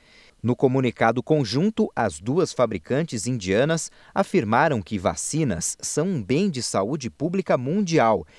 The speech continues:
e têm o poder de salvar vidas e acelerar o retorno à normalidade econômica. O Ministério das Relações Exteriores confirmou a importação de doses da vacina de Oxford da Índia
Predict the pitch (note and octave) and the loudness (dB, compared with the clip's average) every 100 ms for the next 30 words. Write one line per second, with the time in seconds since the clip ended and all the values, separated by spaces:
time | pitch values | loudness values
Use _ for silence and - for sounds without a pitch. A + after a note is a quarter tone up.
0 | - - G2 B2 D#3 D#3 A2+ E2+ A#2+ C3 | -14 -10 -4 -2 -2 0 0 2 0 0
1 | A2+ - G#2 G#2+ D3 G#2+ D3+ C3+ E2+ - | -4 -2 0 2 0 0 -4 -2 -4 -4
2 | - C#3 A#2 - D3+ E3 A2+ G#2 D3 C3 | -4 -2 -2 -2 -2 0 2 2 0 0
3 | G#2+ C#3 - A#2+ C#3+ C#3+ C#3 D3+ C#3+ C#3+ | -2 -4 0 0 0 0 -2 -2 0 -2
4 | D#3 A2 G#2+ A2 - D3 G2+ E2+ E2+ - | 0 2 2 2 2 4 4 2 -2 -4
5 | - _ _ _ _ - - - - - | -8 _ _ _ _ -20 -20 -20 -20 -20
6 | - - - - - - G#2+ A#2 G#2+ A#2 | -20 -20 -20 -20 -20 -6 0 2 4 6
7 | A2+ A2 G#2 A2+ G#2+ - A2 G2+ G2 G#2+ | 6 6 4 4 4 4 0 0 2 4
8 | G#2 A#2+ B2+ - B2+ B2+ - B2+ G#2+ C#3 | 6 4 2 -2 -2 0 2 2 6 6
9 | D#3 A2 G#2+ G#2 A2 G#2 F2+ A#2 A2+ B2 | 4 -2 -4 0 0 0 -2 -4 -4 -2
10 | G#2 G#2+ C#3 A#2 G2 G2+ F2+ F2+ - A2 | 6 8 8 4 0 2 2 -2 -2 -2
11 | G2+ G2+ G2+ G2+ - G#2+ F#2 F2 B2+ A#2 | 0 4 4 2 0 0 0 2 2 4
12 | A2 A2+ D3+ | 2 2 2